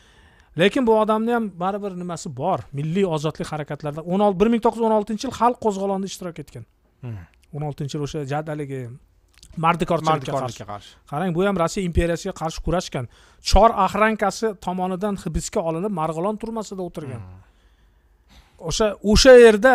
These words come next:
Speaker 1: mana, e, yo'lchi bor edi-ku, haligi
Speaker 2: Hmm.
Speaker 1: Qutlug'xon. Prototipi men shu Yo'ldosh Axunboboyevda ko'raman. Shu
Speaker 2: Hmm.
Speaker 1: yo'lchini prototipini.
Speaker 2: Hmm.
Speaker 1: O'sha, e,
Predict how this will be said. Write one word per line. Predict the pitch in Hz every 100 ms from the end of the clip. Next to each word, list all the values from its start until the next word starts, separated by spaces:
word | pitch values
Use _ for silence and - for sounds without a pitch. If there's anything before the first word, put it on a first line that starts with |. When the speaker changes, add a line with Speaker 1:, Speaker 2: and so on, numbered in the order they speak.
| 190
Speaker 1:
mana, | 185 214 220 190 190 180 180 180 175 _ _ _ _ -
e, | 151
yo'lchi | 139 143 214 220 -
bor | 214 208
edi-ku, | 190 185 330
haligi | 277 208 175
Speaker 2:
Hmm. | 165 160 190
Speaker 1:
Qutlug'xon. | 156 254 - 208 135 - _ _ _ _ _
Prototipi | - 180 196 185 247
men | 311 262
shu | 254
Yo'ldosh | 262 214 226
Axunboboyevda | 202 185 226 240 247 - 156
ko'raman. | 143 131 120 107
Shu | - -
Speaker 2:
Hmm. | 170
Speaker 1:
yo'lchini | 170 - 143
prototipini. | 151 147 131 - - 120 113 _ _
Speaker 2:
Hmm. | 123 104 87 _ _ _
Speaker 1:
O'sha, | 165 170 214 165 127
e, | 123